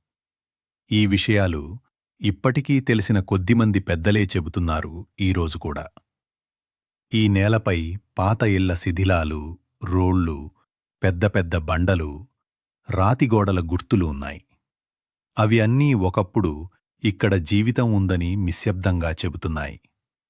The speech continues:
కాని ఇటీవల కొంతమంది స్వార్థంతో,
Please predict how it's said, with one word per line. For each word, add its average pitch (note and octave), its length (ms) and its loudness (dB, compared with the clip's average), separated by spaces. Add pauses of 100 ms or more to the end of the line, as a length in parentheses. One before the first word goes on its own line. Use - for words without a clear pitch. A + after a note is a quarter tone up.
(520)
కాని F2 460 0 (500)
ఇటీవల F2+ 600 0 (800)
కొంతమంది A2+ 520 2
స్వార్థంతో, F#2 920 0